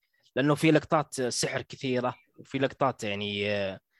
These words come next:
كثيرة صعب إنها تتحقق في اللايف أكشن بشكل ممتاز.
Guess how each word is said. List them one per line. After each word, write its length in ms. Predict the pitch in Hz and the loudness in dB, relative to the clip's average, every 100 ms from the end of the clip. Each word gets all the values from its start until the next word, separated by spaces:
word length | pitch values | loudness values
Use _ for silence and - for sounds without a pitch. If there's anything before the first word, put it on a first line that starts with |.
| _ _ _ | _ _ _
كثيرة 280 | 135 147 135 | -2 2 2
صعب 340 | - 160 139 | 4 4 4
إنها 140 | 131 127 | 0 -2
تتحقق 580 | - - 156 - 120 - | -4 -4 -4 -2 -8 -8
في 140 | 117 | -8
اللايف 580 | 110 110 117 131 127 135 | -6 -4 -2 -2 -2 -4
أكشن 240 | - 117 | -8 -12
بشكل 260 | - - 113 | -12 -12 -12
ممتاز. 420 | 95 92 85 | -10 -10 -12